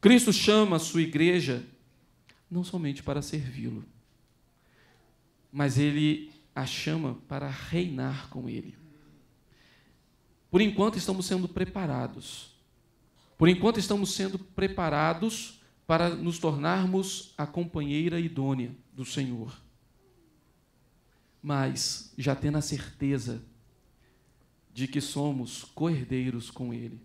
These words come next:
para reinar com ele. Essas são as verdades, amados, sociais e espirituais na visão do casamento.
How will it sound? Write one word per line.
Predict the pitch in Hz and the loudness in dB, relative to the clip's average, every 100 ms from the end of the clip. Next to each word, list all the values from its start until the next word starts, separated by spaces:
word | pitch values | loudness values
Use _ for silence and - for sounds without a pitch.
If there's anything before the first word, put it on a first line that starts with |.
| _ - | _ -12
para | 127 127 | -8 -6
reinar | 131 151 123 123 123 | -4 -4 -4 -6 -8
com | - 120 | -10 -10
ele. | 104 - - _ _ _ _ _ _ _ _ _ _ _ _ _ _ _ _ _ _ _ _ _ _ _ _ _ _ _ _ _ - | -10 -14 -18 _ _ _ _ _ _ _ _ _ _ _ _ _ _ _ _ _ _ _ _ _ _ _ _ _ _ _ _ _ -10
Essas | 135 165 - | -8 -6 -4
são | 165 | -4
as | 160 | -2
verdades, | 170 123 131 143 135 | -4 -4 -4 -6 -6
amados, | 120 117 113 127 - _ _ _ _ _ _ _ _ _ _ _ _ - | -8 -8 -10 -12 -20 _ _ _ _ _ _ _ _ _ _ _ _ -18
sociais | - 131 - 123 120 135 151 139 | -4 -4 -2 -6 -4 -4 -4 -4
e | 135 | -8
espirituais | 139 - 143 143 123 120 120 110 - - - _ _ _ _ _ _ | -10 -8 -8 -4 -4 -4 -6 -8 -12 -14 -20 _ _ _ _ _ _
na | 131 | -8
visão | 127 123 123 | -4 -2 -2
do | 117 | -4
casamento. | 127 120 127 117 113 113 | -6 -6 -4 -6 -8 -12